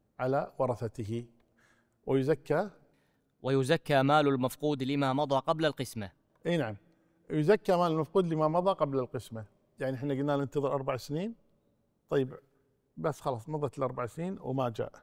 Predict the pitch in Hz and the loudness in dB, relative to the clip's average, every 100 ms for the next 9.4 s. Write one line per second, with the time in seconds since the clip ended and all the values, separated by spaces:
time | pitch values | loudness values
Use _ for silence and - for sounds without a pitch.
0 | _ _ _ _ _ _ _ _ - 147 | _ _ _ _ _ _ _ _ -4 -4
1 | - 175 170 - 143 - 135 - 147 - | 0 0 0 -2 -4 -2 -4 -4 -8 -8
2 | - - 123 - - - 165 151 143 135 | -12 -8 -8 -8 -12 -4 -4 -4 -4 -4
3 | 139 151 143 185 135 143 143 - 165 - | -2 -2 -4 -4 0 0 -2 -6 -6 -4
4 | 123 123 135 139 127 123 117 117 113 110 | -4 -4 -6 -6 -6 -6 -4 -4 -6 -6
5 | 110 _ _ _ _ _ _ _ _ _ | -10 _ _ _ _ _ _ _ _ _
6 | _ 127 123 143 131 135 127 127 175 - | _ -4 -2 -2 -2 -4 -4 -4 -6 -8
7 | _ _ _ _ _ _ 135 120 127 120 | _ _ _ _ _ _ -4 -4 -4 -4
8 | 127 180 160 160 196 196 160 143 131 135 | -2 -2 -2 0 2 2 2 -2 -2 -2
9 | - 117 113 131 | -4 -4 -4 -8